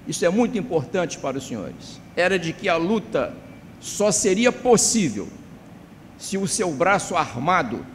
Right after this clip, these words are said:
saísse do meio estudantil. A juventude radicalizada e fanatizada no interior das escolas era o único elemento que poderia mobiliar as organizações militaristas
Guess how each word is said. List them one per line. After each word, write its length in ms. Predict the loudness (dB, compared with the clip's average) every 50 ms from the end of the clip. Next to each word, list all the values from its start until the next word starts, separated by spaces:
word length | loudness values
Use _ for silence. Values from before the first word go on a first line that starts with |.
| -18 -18 -18 -18 -12
saísse 640 | -8 -6 -2 0 0 0 0 0 -2 -4 -6 -6
do 160 | -6 -6 -6
meio 480 | -4 -4 2 4 6 6 6 4 0 -2 0
estudantil. 1040 | 2 2 2 2 0 -4 -6 -4 -2 0 2 2 2 0 0 -2 -4 -4 -4 -4 -6 -10 -14 -18 -20 -20 -20 -20 -20 -20 -20 -20 -20 -20 -20 -20 -20 -20 -20 -20 -20 -20 -20 -20 -20 -20 -20 -20 -6 -2
A 60 | -2
juventude 840 | 0 2 2 4 4 4 4 4 0 0 0 0 0 0 0 -2 -2
radicalizada 1160 | 2 4 4 4 4 0 -6 -4 -2 -2 0 0 -2 -2 2 2 2 2 2 0 0 -2 -2 -2
e 140 | -2 -4 -4
fanatizada 1160 | -4 -8 -2 -2 0 0 0 0 -2 -2 -2 -4 -4 -2 2 2 4 4 2 0 -2 -6 -4
no 160 | -4 -2 -2
interior 420 | -2 -2 -2 -4 -4 -2 0 0 0
das 200 | 0 -2 -4 -4
escolas 760 | -8 -10 -8 -4 0 0 0 0 0 -4 -8 -10 -12 -14 -16 -18 -20 -20 -20 -20 -20 -20 -20 -20 -20 -20 -20 -8 -2
era 360 | 0 2 4 4 2 2 2
o 80 | 2 4
único 440 | 6 6 6 6 4 2 2 2 4
elemento 500 | 4 4 2 4 2 2 2 0 -4 -8
que 160 | -6 -6 -6
poderia 500 | -4 -2 -2 0 0 -2 0 2 2 2
mobiliar 880 | 2 0 2 4 4 4 4 2 -2 0 4 4 6 6 6 4 2 0
as 180 | 0 0 2 2
organizações 840 | 0 0 0 -2 -2 -2 -2 -4 -4 -4 -4 -4 -4 -4 -4 -6
militaristas 1080 | -6 -6 -6 -6 -6 -6 -2 -2 -2 0 0 -2 -2 -2 -4 -6 -6 -6 -6 -10 -12 -14